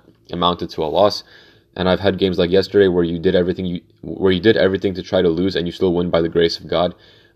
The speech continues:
Um, the Patriots will try to keep their momentum in Week thirteen against the Los Angeles Chargers. That's gonna be an interesting team,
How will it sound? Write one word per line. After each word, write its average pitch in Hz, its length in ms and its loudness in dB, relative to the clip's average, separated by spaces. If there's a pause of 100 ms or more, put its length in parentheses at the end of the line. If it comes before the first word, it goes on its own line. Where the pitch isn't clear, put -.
Um, 78 360 -8 (300)
the 87 80 -4
Patriots 107 460 2
will 92 80 -4
try 98 120 2
to 90 80 0
keep 101 260 -4
their 92 140 2
momentum 92 580 -2 (300)
in 92 160 -2
Week 92 180 -2
thirteen 90 300 -2
against 85 240 0
the 90 60 -4
Los 85 180 -2
Angeles 85 300 -4
Chargers. 98 360 2
That's 98 140 2
gonna 113 120 0
be 95 120 -2
an 87 40 -2
interesting 90 400 -6
team, 95 300 -6